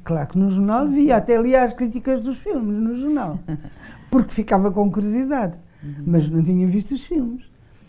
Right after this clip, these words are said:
Speaker 1: E aí eles ficaram muito espantados. Como é que eu, eh, eh, tinha deixado tudo aquilo de passar por mim?
Speaker 2: Uhum.
Speaker 1: E aí, eh, aproveitei e vi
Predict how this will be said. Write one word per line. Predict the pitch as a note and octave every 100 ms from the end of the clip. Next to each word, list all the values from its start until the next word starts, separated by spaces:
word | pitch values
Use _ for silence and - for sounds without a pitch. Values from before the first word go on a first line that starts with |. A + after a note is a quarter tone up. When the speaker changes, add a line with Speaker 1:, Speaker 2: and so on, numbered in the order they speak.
| - - - G#3+
Speaker 1:
E | A#3
aí | B3+ B3+
eles | C4 C4
ficaram | B3+ A#3 A3+
muito | G#3+ A3+ A3
espantados. | - A3+ G#3+ G#3 F#3+ E3+ - - _ _ _ _ - _ _ _ - -
Como | A#3+ A#3+ B3
é | B3
que | - A3
eu, | A#3 A#3 C4 - - - - _ D#4+
eh, | B3 A#3 A#3
eh, |
tinha | A#3 A#3 A3+
deixado | A#3+ A3+ D4+ D4+ -
tudo | B3+ A3+
aquilo | A#3+ - D4
de | A3+
passar | - A3+ G#3+ - B3 E3+
por | - F3
mim? | F#3 F#3 F#3 G#3+ - C#3+
Speaker 2:
Uhum. | C#3 D#3+ E3+ - - - - -
Speaker 1:
E | G#3+ A3
aí, | A#3 B3+ C#4+ - - - - - - -
eh, | A#3
aproveitei | A3+ G#3+ G#3 G3+ G#3 G#3 A#3 C4+ A#3
e |
vi | F#3 G#3 F3+